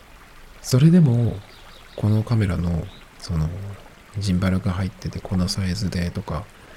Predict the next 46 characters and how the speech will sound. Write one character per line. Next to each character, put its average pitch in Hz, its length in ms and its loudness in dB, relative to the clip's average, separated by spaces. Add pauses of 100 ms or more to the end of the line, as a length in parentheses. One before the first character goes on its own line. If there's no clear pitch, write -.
(340)
ま 98 60 0
あ、 95 40 0
い 95 40 0
ろ 95 100 -2
ん 95 80 0
な 95 80 0
と 104 100 -4
こ 95 100 -4
を - 60 -4
よ 92 120 -2
く - 120 -8
見 92 140 -2
て、 123 420 0 (2000)
こ 117 100 2
れ 151 140 6
用 151 260 8
に 143 120 2
使 - 300 -4
い 123 60 -4
た - 140 -2
い 107 40 2
っ 104 40 -4
て - 260 -8
い - 20 -2
う 80 40 -4
の 87 60 -6
が 101 120 -12 (520)
浮 110 60 0
か 104 140 2
ん 101 60 0
だ 101 100 -4
人 120 180 -6 (2000)
と 107 100 0
か、 92 200 -4 (800)
あ 87 80 -2
の、 82 120 -4 (640)
動 107 180 2
画 110 120 2
を 101 80 2
よ 107 80 2
く - 100 -10
撮 98 100 -2
っ 95 40 -4
て - 200 -8
い - 40 -8
て、 - 220 -10